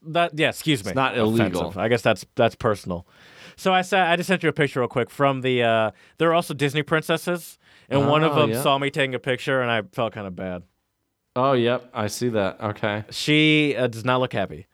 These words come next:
Speaker 2: <laughs>
Speaker 1: Uh, but yeah, uh, that, that's interesting. I mean, people would argue that none of it should be, uh, illegal. That
Speaker 2: That's
Speaker 1: indecent
Speaker 2: true.
Speaker 1: exposure is just an antiquated rule, um, s-, anti-, uh, started by religion.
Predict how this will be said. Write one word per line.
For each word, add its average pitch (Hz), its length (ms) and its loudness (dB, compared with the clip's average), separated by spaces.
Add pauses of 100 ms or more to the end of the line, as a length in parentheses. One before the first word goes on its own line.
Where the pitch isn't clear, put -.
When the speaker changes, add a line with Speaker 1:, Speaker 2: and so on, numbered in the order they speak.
(340)
Speaker 2:
<laughs> 123 80 -4 (920)
Speaker 1:
Uh, 180 280 0
but 170 140 -2
yeah, 180 260 0
uh, 185 280 0
that, 254 200 -2 (400)
that's 233 360 -2
interesting. 190 600 -4
I 170 120 0
mean, 214 200 0
people 233 360 -2
would 226 100 2
argue 208 360 0
that 196 260 0
none 185 180 0
of 190 100 0
it 151 80 2
should 131 200 -6
be, 117 320 0
uh, 107 280 -4
illegal. 104 460 -6 (760)
That 156 220 0
Speaker 2:
That's 165 180 4
Speaker 1:
indecent 170 200 4
Speaker 2:
true. 98 80 6
Speaker 1:
exposure 170 640 0 (180)
is 139 160 -6
just 147 220 -4
an 147 80 -8
antiquated 139 640 0
rule, 127 440 2
um, 120 440 0
s-, - 160 -18 (720)
anti-, 143 340 -2
uh, 131 380 0
started 143 460 -2
by 135 120 0
religion. 131 600 -2